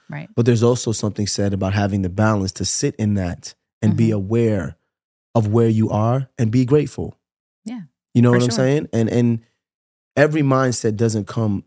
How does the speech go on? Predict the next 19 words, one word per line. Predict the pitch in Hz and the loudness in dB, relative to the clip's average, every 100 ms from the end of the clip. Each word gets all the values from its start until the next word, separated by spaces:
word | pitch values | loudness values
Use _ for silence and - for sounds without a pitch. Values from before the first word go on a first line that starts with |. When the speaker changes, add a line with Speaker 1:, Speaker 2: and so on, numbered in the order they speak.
| - | -2
Speaker 2:
every | 165 185 | 0 2
mindset | 151 143 135 - 110 - | 0 0 -2 -2 -6 -4
comes | 131 120 113 104 | -4 -2 -2 -2
with | 107 104 92 - _ _ _ _ _ _ _ _ - | 0 0 -2 -10 _ _ _ _ _ _ _ _ -10
a | |
pro | - 127 120 | 2 4 4
and | 110 | 0
a | |
con, | - 76 - _ _ 156 | -4 -8 -8 _ _ -8
Speaker 1:
Mm-hmm. | 151 143 143 _ _ _ _ _ - | -8 -8 -12 _ _ _ _ _ -4
Speaker 2:
right? | 104 117 - _ _ _ 120 | 0 0 0 _ _ _ 0
That, | 120 - | 0 0
I | 123 | 0
would | 127 123 | 2 2
say | 120 | 0
that's | 107 104 - | 0 -2 -2
my | 110 95 | -2 -2
con, | 95 101 82 71 - _ - | -2 -4 -6 -8 -14 _ -10
Speaker 1:
Mm-hmm. | 165 156 156 | -6 -6 -6